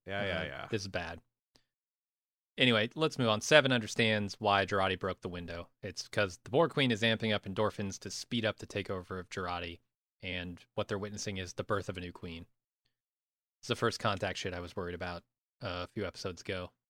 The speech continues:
Speaker 2: The potential
Speaker 1: Aw.
Speaker 2: for the Borg Queen to assimilate the entirety of Earth if she gets out.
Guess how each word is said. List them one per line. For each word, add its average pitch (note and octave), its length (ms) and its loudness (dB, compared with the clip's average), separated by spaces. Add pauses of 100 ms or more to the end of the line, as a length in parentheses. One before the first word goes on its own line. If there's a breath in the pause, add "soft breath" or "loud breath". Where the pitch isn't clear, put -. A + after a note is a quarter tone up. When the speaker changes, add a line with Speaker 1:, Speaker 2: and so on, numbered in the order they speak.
(160)
Speaker 2:
The G#2+ 80 -10
potential F#2+ 680 -4
Speaker 1:
Aw. - 60 -20
Speaker 2:
for A2 160 0
the G2 100 -4
Borg G2 260 -2
Queen G2 180 -6
to G#2 100 -8
assimilate G2 440 -4
the G2 80 -6
entirety F#2 400 -4
of F#2 80 -8
Earth F#2 300 -6
if G2 120 -8
she G#2+ 120 -6
gets G2 220 -8
out. G2 240 -4